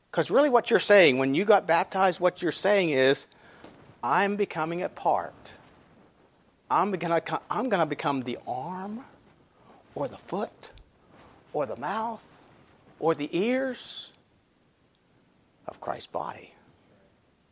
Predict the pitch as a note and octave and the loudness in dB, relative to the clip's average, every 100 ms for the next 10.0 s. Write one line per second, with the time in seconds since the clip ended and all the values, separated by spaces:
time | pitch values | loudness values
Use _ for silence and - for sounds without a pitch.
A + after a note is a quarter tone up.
0 | _ _ _ _ _ F#2 E2+ - - D3 | _ _ _ _ _ -18 -16 -14 -12 -12
1 | D#3+ B2 - - _ _ _ _ _ _ | -14 -16 -20 -20 _ _ _ _ _ _
2 | _ _ _ _ _ _ _ _ _ _ | _ _ _ _ _ _ _ _ _ _
3 | _ _ _ _ _ _ - F3+ F#3 A3+ | _ _ _ _ _ _ -10 -6 -4 -4
4 | F#3 - A3+ B3 - - - _ _ _ | -6 -6 -10 -10 -14 -18 -20 _ _ _
5 | _ _ _ _ _ _ _ _ _ _ | _ _ _ _ _ _ _ _ _ _
6 | _ _ _ - A#3 G#3 C3 F3 B3+ D4+ | _ _ _ 6 10 10 8 4 6 6
7 | D4+ B3+ C4+ - B3+ G#3 C3+ - - F3 | 8 6 6 4 4 6 6 2 0 2
8 | - C3 G#2+ - D#3 F#3+ A3+ A#3 A3+ - | 2 0 -2 -2 0 2 0 -2 -4 -14
9 | - D#3+ - - - - - - - | -10 -10 -10 -10 -10 -10 -14 -14 -16